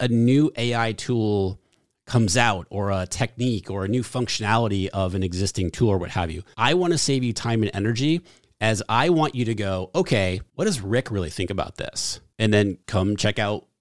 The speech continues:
what I have to say about it. <laughs> And I couldn't be more excited about all this and the new direction. Now, with this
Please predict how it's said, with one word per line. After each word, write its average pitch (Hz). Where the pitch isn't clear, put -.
what 98
I 95
have 104
to 98
say 127
about 82
it. -
<laughs> -
And 117
I 127
couldn't 151
be 120
more 110
excited 85
about 90
all 85
this 82
and 92
the 85
new 85
direction. -
Now, 113
with 123
this -